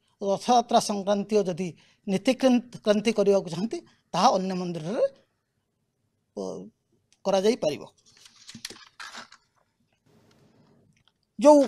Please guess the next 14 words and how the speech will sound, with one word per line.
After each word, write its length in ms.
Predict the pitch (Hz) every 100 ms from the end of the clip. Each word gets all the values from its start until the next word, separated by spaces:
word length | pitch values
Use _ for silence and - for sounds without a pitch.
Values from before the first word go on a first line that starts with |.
| -
ଆମର 240 | - 220 277 262 - - - - - - - _ _ -
ଅନ୍ୟ 220 | 240 349
ସମୟରେ 340 | 311 262 240 -
ଏଇ 200 | - 254
ଯେଉଁ 140 | 277
ପୁରୀ 260 | 262 262 320
ରଥଯାତ୍ରା 500 | 320 247 262 254 247
ଯେଉଁ 160 | 247 226
ହେବ, 160 | 180 202
ପୁରୀରେ 380 | 302 226 208 202 - - _ _ _
ମହାପ୍ରଭୁ 360 | 208 202 214 214
ଶ୍ରୀଜଗନ୍ନାଥଙ୍କର 600 | 208 185 208 208 190 190 185
ରଥଯାତ୍ରା 400 | 156 185 196 190
ହେବ, 120 | 208